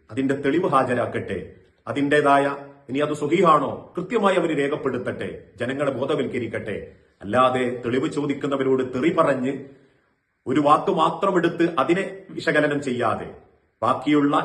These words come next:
ഇരുപത്തിയെട്ട് മണിക്കൂറിനെ പറ്റി എന്താണ് ചർച്ച ചെയ്യപ്പെടാനുള്ളത് എന്നും കൂടി എന്റെ ബഹുമാന്യരായ സഹോദരങ്ങൾ ചിന്തിക്കണം. അതിൽ പറഞ്ഞ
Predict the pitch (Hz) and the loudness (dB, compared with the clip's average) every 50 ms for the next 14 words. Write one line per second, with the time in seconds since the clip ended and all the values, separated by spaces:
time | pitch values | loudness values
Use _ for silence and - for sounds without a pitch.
0 | - 139 131 147 170 170 165 - - 170 165 165 - - 143 135 135 - - 226 | -2 -4 -4 -2 -2 -4 -2 0 0 0 0 0 -4 -8 -6 -6 -6 -2 0 0
1 | 190 160 147 151 - 170 151 143 139 131 - - 113 - - 98 85 80 - - | 2 2 0 -2 -2 -2 -2 -2 -2 -4 -4 -6 -8 -8 -10 -12 -12 -14 -16 -20
2 | _ _ _ _ _ _ - 113 120 123 131 131 131 123 127 143 - - 120 110 | _ _ _ _ _ _ -10 -6 -2 2 4 4 4 4 2 -2 -4 -4 -6 -6
3 | - - 151 143 127 123 117 - 123 - 120 120 117 113 113 110 123 123 123 120 | -4 -4 -4 -4 -4 -4 -4 -4 -2 -2 -2 -2 -4 -4 -6 -6 -6 -6 -6 -4
4 | 117 131 160 185 - 127 117 107 104 104 107 - - 110 107 110 107 107 110 110 | -4 -2 -2 -2 -2 -2 -2 -2 -4 -6 -10 -12 -12 -10 -8 -6 -6 -4 -4 -4
5 | 110 107 107 107 107 107 104 - 110 107 110 107 117 117 113 117 110 107 120 120 | -4 -4 -4 -4 -6 -6 -6 -8 -8 -6 -6 -4 -4 -4 -6 -6 -6 -6 -6 -6
6 | 139 - - 147 165 180 - - - - - _ _ _ - 104 113 123 120 - | -4 -2 0 0 0 0 -2 -6 -12 -18 -20 _ _ _ -10 -8 -6 -4 -2 0
7 | 135 139 139 143 | 0 2 2 2